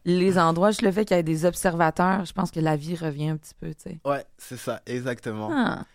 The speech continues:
Speaker 2: Et l'autre le plus gros, euh, et je vais terminer avec ça, c'est
Speaker 1: Le
Speaker 2: le
Speaker 1: silo, c'est ça ?
Speaker 2: c'est le silo
Speaker 1: Ok.
Speaker 2: numéro cinq, ça s'appelle. Euh, ça, c'est la première construction, c'est en mille neuf cent trois.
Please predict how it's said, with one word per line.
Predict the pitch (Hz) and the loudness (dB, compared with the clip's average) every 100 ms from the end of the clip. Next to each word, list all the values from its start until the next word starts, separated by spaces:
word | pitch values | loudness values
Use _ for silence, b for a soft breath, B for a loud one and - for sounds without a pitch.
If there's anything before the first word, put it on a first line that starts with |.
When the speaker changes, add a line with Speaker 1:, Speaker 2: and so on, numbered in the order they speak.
| b b - | b b 2
Speaker 2:
Et | 151 | 4
l'autre | 233 - | 4 2
le | 233 | -2
plus | 233 | 0
gros, | 196 226 381 | 0 2 4
euh, | 147 127 | 4 4
et | 131 | 2
je | |
vais | 143 | 0
terminer | 151 143 147 | 0 2 2
avec | 139 135 | 2 0
ça, | - 233 | 0 0
c'est | 208 147 | 4 4
Speaker 1:
Le | |
Speaker 2:
le | 123 | 4
Speaker 1:
silo, | 214 208 196 | 2 2 0
c'est | - 202 | -12 -10
ça ? | 190 | -6
Speaker 2:
c'est | 208 | -4
le | 143 | -4
silo | - 175 | -2 0
Speaker 1:
Ok. | 202 | 0
Speaker 2:
numéro | 151 139 139 | 2 2 2
cinq, | 165 208 | 0 0
ça | 139 | -2
s'appelle. | 131 113 123 185 B B B B | -2 -2 -2 -6 B B B B
Euh, | 113 113 110 113 107 | 2 4 4 2 -2
ça, | - 156 180 233 - | -2 0 2 0 -4
c'est | - - 123 117 113 | -4 -2 0 2 2
la | 113 | 0
première | - 160 180 | 0 -2 -2
construction, | - 139 - - 170 | -4 -8 -8 -4 -4
c'est | 160 | -2
en | 113 | -2
mille | 110 160 | -2 -2
neuf | 185 170 | -2 -4
cent | 156 | -4
trois. | 139 - 170 | -4 -4 -4